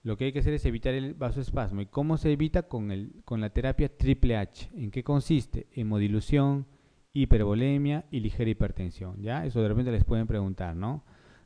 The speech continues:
Tratamiento médico para evitar el vasoespasmo es triple H, ¿no?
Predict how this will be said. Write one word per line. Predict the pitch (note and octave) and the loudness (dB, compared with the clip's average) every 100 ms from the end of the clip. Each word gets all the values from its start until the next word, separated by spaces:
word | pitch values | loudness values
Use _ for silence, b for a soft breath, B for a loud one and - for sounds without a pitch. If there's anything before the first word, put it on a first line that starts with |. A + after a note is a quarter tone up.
| _ | _
Tratamiento | A2 G#2 G#2 C3+ C#3+ D3 D3 C#3+ | -8 -4 0 0 0 -2 -2 -2
médico | C3+ C#3+ C#3 - C3+ D3+ | -2 -2 -6 -10 -16 -10
para | A2+ G#2 | -6 -6
evitar | G#2 B2+ | -4 -4
el | |
vasoespasmo | B2+ A2 C#3 C#3+ C#3 D3 | -4 -6 2 2 2 -6
es | B2+ | -8
triple | - A#2 A#2+ B2 | -6 -4 -4 -4
H, | C3 - F#3 - - - _ _ _ _ _ _ | -4 -6 -6 -8 -20 -20 _ _ _ _ _ _
¿no? | A#2+ E3 | -8 -8